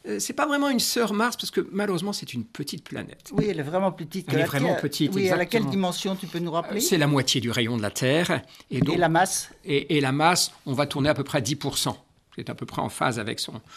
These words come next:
Speaker 1: son volume, elle est un petit peu moins dense.
Speaker 2: Pendant
Speaker 1: Et
Speaker 2: qu'on y est, tu peux nous dire aussi combien de temps elle met pour tourner autour
Speaker 1: Alors,
Speaker 2: du Soleil et ce, et le jour martien ?
Speaker 1: Alors, d'abord, sur Mars, il faut définir un jour, c'est la rotation de la planète sur elle-même.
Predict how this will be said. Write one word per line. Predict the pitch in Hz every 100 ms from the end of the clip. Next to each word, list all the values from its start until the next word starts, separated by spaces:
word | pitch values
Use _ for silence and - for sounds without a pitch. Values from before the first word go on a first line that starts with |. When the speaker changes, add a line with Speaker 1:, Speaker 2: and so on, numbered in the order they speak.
| -
Speaker 1:
son | - 120
volume, | 160 196 170
elle |
est | 147
un |
petit | - 143
peu | 160
moins | 147 143
dense. | 143 139 - - - - 160 -
Speaker 2:
Pendant | - 190 214
Speaker 1:
Et |
Speaker 2:
qu'on | 208 190
y | 208
est, |
tu | 220 196
peux | 170
nous | 170
dire | 151 160
aussi | 147 143 220
combien | 202 160 160
de | 147 147
temps | 151
elle | 147
met | 156 175
pour | 160 135
tourner | 143 147
autour | 143 139 196
Speaker 1:
Alors, | 156
Speaker 2:
du |
Soleil | - 151 175 220 220 -
et | 143
ce, | -
et | 156
le | 143
jour | 135 151
martien ? | 143 - - 175
Speaker 1:
Alors, | 147 135 123 -
d'abord, | 147 127 120 127
sur | - 123
Mars, | 139 127
il | -
faut | 123
définir | 113 - 110 107
un | 110
jour, | 120 196
c'est | - 113
la |
rotation | 104 110 120 -
de | 123
la | 135
planète | 127 117 117
sur | - 120
elle-même. | 123 175 185